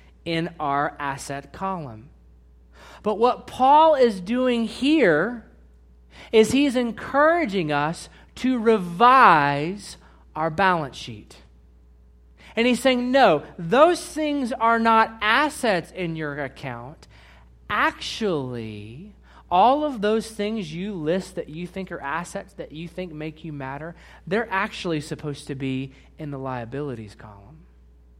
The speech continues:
The very things we think make us matter,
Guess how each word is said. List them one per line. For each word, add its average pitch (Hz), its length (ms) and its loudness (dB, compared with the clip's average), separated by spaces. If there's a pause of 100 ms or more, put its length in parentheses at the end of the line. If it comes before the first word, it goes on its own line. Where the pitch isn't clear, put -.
(2250)
The 156 120 -4
very 185 580 0
things 175 500 -4
we 185 600 -4
think - 840 -8 (500)
make 160 320 -4
us 170 260 -2
matter, 143 520 -4